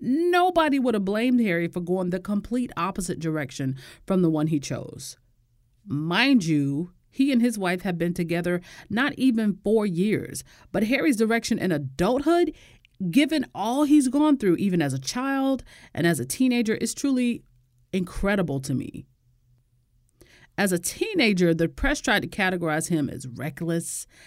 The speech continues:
and irresponsible, and it turns out the press loves the narrative of beating up on the spare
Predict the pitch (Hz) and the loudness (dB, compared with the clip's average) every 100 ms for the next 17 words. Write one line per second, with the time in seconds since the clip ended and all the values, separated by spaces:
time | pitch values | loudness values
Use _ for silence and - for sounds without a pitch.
0 | - _ - 151 131 135 135 - 160 170 | -20 _ -6 -4 -4 -6 -8 -6 0 0
1 | 170 156 151 147 143 - - - 240 240 | 0 -2 -2 -2 -4 -8 -12 -2 -2 0
2 | - 415 370 233 269 339 269 - 220 214 | 0 2 4 2 2 2 0 -2 -4 2
3 | - 302 214 220 277 247 214 208 226 269 | 2 2 0 0 0 0 2 2 2 2
4 | 254 214 180 185 - _ _ _ _ _ | 0 2 0 0 -6 _ _ _ _ _
5 | _ 202 160 147 220 247 247 220 - 202 | _ -4 -4 -2 0 2 0 -2 -6 -4
6 | 208 180 - 226 240 160 151 170 | -2 -2 -4 -2 0 0 -2 -6